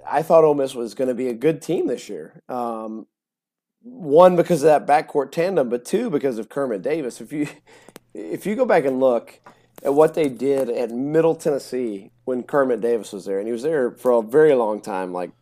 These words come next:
dozen years or so. Uh, towards the end, they had a twenty-seven win, like,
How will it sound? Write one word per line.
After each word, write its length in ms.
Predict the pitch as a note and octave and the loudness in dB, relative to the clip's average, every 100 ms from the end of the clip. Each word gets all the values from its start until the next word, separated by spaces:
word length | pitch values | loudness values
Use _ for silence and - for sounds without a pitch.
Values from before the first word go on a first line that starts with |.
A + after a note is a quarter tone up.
| _ - - - G2 A#2 | _ -20 -20 -16 -8 0
dozen 380 | C3+ A2 A2+ | 0 0 -4
years 280 | G#2 G#2 G2 | -4 -6 -8
or 80 | D#2+ | -14
so. 300 | - C#2+ - _ _ _ _ - | -14 -16 -18 _ _ _ _ -10
Uh, 140 | A#2 | -8
towards 360 | A2+ E3+ G3+ D3 | -2 2 2 2
the 260 | C3+ C#3 D#3+ | -4 0 4
end, 340 | D3+ B2 A2 | 4 4 -2
they 120 | A#2 | -6
had 160 | A#2+ A2 | -6 -6
a 360 | G#2 F#2+ F2+ - | -6 -8 -12 -16
twenty-seven 680 | - C3+ B2+ - F3+ E3 D#3+ | -8 -6 -4 0 2 2 0
win, 420 | D#3 D3+ D3 C#3 | -2 -2 -4 -4
like, 220 | B2+ A#2+ | -6 -6